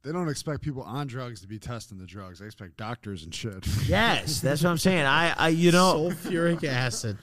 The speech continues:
Speaker 2: bro, you can buy the, the chemicals online yourself. They just ship from Europe most of the time. But, like, you know, it, it, it's the safest way to consume your stuff. I mean, I test everything before I consume it. You know, like, everything I do, I always test it before I do it.
Speaker 1: Should he just bypass the acid and go right for the D M T then?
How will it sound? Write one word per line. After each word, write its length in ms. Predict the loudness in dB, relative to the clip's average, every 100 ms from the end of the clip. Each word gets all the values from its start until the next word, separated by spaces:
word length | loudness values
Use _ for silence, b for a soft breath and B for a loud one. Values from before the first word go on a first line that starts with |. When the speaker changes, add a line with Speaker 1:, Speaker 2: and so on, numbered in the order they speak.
| -8
Speaker 2:
bro, 260 | 2 6 6
you 160 | 4
can 240 | 2 0 2
buy 320 | 4 4 4
the, 180 | 0 -6 -6
the 80 | -6
chemicals 580 | -4 -4 -4 -6 -6 -6
online 340 | -6 -6 -4
yourself. 400 | -4 -2 -4 -2
They 80 | -2
just 180 | -2 -2
ship 200 | -4 -4
from 180 | -4
Europe 240 | -2 -2 -4
most 280 | -6 -8 -8
of 40 |
the 80 | -10
time. 320 | -10 -10 -10 -12
But, 120 | -12
like, 300 | -12 -12 -12
you 80 | -8
know, 160 | -6
it, 240 | -4 -4 -6
it, 480 | -10 -14 -20 _ -4
it's 360 | -2 -2 -2
the 80 | -4
safest 400 | -2 -2 -4 -4
way 100 | -2
to 80 | -4
consume 340 | -4 -4 -2
your 80 | -2
stuff. 400 | -2 -4 -4 -6 _ _ _ _ _ _ _ _ -2
I 80 |
mean, 220 | 0 2 0
I 160 | -2 -2
test 300 | 0 -2 -2
everything 420 | -2 0 0 -2
before 300 | -2 -2 -2
I 40 |
consume 480 | -2 -6 -4 -4 -4 -8
it. 80 | -12 _ -8
You 80 | -4
know, 80 | -2
like, 220 | -2 -4 -4
everything 420 | -2 -2 -2 -2
I 100 | -2
do, 200 | -2 -2
I 60 | -2
always 300 | -4 -4 -4
test 280 | -4 -4 -8
it 40 |
before 280 | -12 -10 -8
I 40 |
do 140 | -8 -10
it. 140 | -10
Speaker 1:
Should 100 | -4 -2
he 60 |
just 180 | -2 -2
bypass 500 | -2 0 0 0 -2
the 280 | -4 -4 -6
acid 380 | -6 -4 -4 -4
and 80 | -2
go 80 | -2
right 200 | -2 -2
for 80 | -4
the 80 | -2
D 140 | -2
M 120 | -4
T 180 | -4 -4
then? 260 | -4 -6